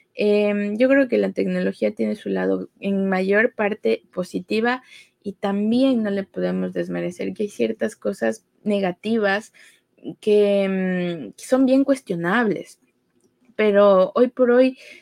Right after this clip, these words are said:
no hay excusa para la ignorancia, eh, más allá de, de sentarte y, y quejarte de la vida, que no es una excusa.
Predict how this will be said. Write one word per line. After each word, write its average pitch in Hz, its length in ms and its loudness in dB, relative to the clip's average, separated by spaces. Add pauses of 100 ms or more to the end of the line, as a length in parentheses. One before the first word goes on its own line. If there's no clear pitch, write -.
(160)
no 254 400 2
hay 254 560 0
excusa 226 680 -4
para 180 220 -2
la 175 100 0
ignorancia, 175 840 -4 (360)
eh, 202 220 -2
más 196 340 0
allá 190 320 0
de, 185 680 0 (340)
de 196 80 0
sentarte 208 840 -2
y, 180 280 0 (220)
y - 240 -16
quejarte 180 520 -2
de 196 40 2
la 175 160 0
vida, 185 420 -2 (500)
que 202 240 4
no 202 180 0
es 196 180 -4
una 180 160 -4
excusa. 180 600 -8